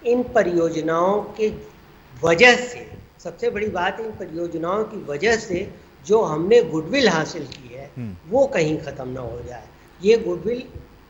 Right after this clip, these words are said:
Speaker 1: सैकड़ों सालों से भारत और पाकि-, अ, अफगानिस्तान के लोगों के बीच में रही historically,
Speaker 2: हम्म।
Speaker 1: और भारत के इन सराहनीय प्रयासों से रही। और तीसरा सबसे बड़ा हमारा, अ, मुद्दा ये हो सकता है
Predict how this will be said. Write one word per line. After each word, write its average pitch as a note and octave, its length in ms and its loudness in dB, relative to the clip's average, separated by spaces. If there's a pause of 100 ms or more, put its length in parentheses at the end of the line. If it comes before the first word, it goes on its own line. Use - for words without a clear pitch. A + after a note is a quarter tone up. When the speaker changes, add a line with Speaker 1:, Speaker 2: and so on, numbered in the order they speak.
(300)
Speaker 1:
सैकड़ों F#3+ 340 -2
सालों F#3+ 300 -2
से G3+ 140 -6
भारत D#3 440 -2
और F#3+ 220 -2
पाकि-, E3 300 -6
अ, E3 320 -2
अफगानिस्तान E3 800 -2
के G3 120 -2 (360)
लोगों E3 340 4
के G#3 160 4
बीच G#3 280 -2
में A3 140 2
रही G3+ 220 -2
historically, F#3+ 720 -4
Speaker 2:
हम्म। - 400 -18
Speaker 1:
और G#3+ 240 4
भारत D#3+ 580 -2
के A#3+ 60 -6
इन G#3+ 280 -6
सराहनीय E3 500 -4
प्रयासों D3+ 540 -4
से - 160 -10
रही। - 140 -14 (540)
और G3+ 260 2
तीसरा A3 320 0
सबसे A3 380 0
बड़ा F#3+ 260 2
हमारा, E3+ 720 -2 (260)
अ, D#3 240 0 (280)
मुद्दा E3+ 300 0
ये E3 180 2
हो D#3 180 0
सकता D3+ 360 -12
है D#3 280 -10